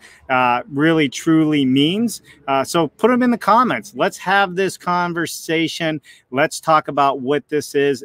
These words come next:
exactly. So, uh, as a definition, product as a service is the concept of selling the services and outcomes a product can provide rather than the product itself. The term is a variant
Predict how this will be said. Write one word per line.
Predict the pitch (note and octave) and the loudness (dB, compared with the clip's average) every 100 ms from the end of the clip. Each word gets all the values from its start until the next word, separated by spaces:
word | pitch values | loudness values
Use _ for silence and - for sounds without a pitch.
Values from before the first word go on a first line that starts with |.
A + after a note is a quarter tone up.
| - | -8
exactly. | A#2+ A2 C#3 C#3+ - G#2 | -10 -2 0 0 -2 -12
So, | - F3 C3+ - - - _ - | -6 -2 -2 -4 -18 -20 _ -4
uh, | C3+ C3 - | 0 0 0
as | F3+ D3 | 0 2
a | D3 | 2
definition, | D#3+ D3 C#3 C#3+ G#3+ - F#3 | 0 0 0 0 0 -2 -4
product | - C#3+ D#3 | 0 0 -2
as | E3+ | -4
a | D#3 | -6
service | - D3+ D#3+ | -2 -2 0
is | F3 D3+ | -4 -4
the | F3 | -4
concept | E3+ G3+ G#3 A3 - | 2 2 2 0 0
of | A3 E3+ | -2 -4
selling | - - F3 F#3 G3+ G3+ | -8 -4 0 0 0 -2
the | F#3+ | -4
services | F#3 - D#3 E3+ G3 F3 | -4 -2 -2 -2 -4 -4
and | D#3 | 0
outcomes | C3 - F3 E3+ | -2 0 -4 -4
a | |
product | - C3+ C3 - | -6 -2 0 -2
can | G3+ | -4
provide | F3+ C3 A#2+ C3+ | -6 -2 -2 -2
rather | G#2 A2 E3+ G#3+ | -2 0 2 0
than | D3 G#2+ C3+ C3+ D3+ - - _ | 0 0 0 0 -4 -12 -20 _
the | D#3 | -10
product | - A#2+ G#2+ A#2 C#3 - - | -8 -2 0 2 0 -4 -6
itself. | F#3 F3 - - A#3+ G#3 A#2 - _ _ _ | -4 -4 -8 -4 2 4 2 -4 _ _ _
The | D#3+ | -8
term | - F3+ G3+ | 0 0 2
is | F#3 | 0
a | G3 | -2
variant | G#3 C4+ B3+ D#3+ D#3+ G#3+ | -2 0 2 2 2 -2